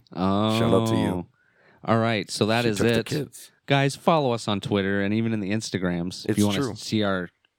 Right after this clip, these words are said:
Speaker 1: pictures that we post on there.
Speaker 2: Our beautiful faces for the world to see.
Speaker 1: All of you to see and laugh. And smack those stars on Spotify. Smack 'em with,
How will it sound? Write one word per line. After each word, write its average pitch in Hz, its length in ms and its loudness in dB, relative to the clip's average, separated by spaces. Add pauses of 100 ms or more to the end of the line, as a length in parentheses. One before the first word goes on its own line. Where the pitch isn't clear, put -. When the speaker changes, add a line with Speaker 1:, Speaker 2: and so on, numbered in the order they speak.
Speaker 1:
pictures 101 440 -4
that 90 120 -2
we 90 120 -2
post 113 420 -2
on 92 160 -2
there. 92 280 -2
Speaker 2:
Our 90 140 -2
beautiful 104 480 -2
faces - 540 -4
for 85 140 -6
the 92 80 -4
world 95 280 -2
to - 100 -14
see. - 380 -10
Speaker 1:
All 104 460 0
of 107 120 -8
you 117 460 -2
to 123 120 -2
see 123 340 -4
and 123 140 -4
laugh. 87 540 -4 (760)
And 147 460 -2
smack 160 600 -4
those 160 260 2
stars 165 380 -2
on 139 120 -2
Spotify. 135 680 -2 (1080)
Smack 147 540 -2
'em 131 140 2
with, 127 300 -2